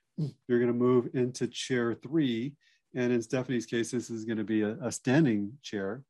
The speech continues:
okay? Standing position or kneeling. Very good. And so this is the position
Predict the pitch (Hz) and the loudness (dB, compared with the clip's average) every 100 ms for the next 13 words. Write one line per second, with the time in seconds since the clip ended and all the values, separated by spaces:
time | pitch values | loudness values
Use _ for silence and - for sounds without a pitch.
0 | _ - 101 98 107 143 160 _ _ - | _ -8 -6 -2 -2 -2 -6 _ _ -2
1 | 123 131 120 110 101 98 131 156 - 120 | 2 2 0 -2 -2 -2 -4 -6 -4 -2
2 | 110 107 107 160 - _ _ - - 107 | 2 2 2 -2 -4 _ _ -14 -2 0
3 | 104 107 110 170 - _ - - 131 131 | 2 2 0 0 -6 _ -20 -8 -2 0
4 | 135 127 113 143 175 196 165 175 160 156 | 2 2 4 2 2 -4 -2 2 2 2
5 | - 131 143 151 | -6 -6 -4 -2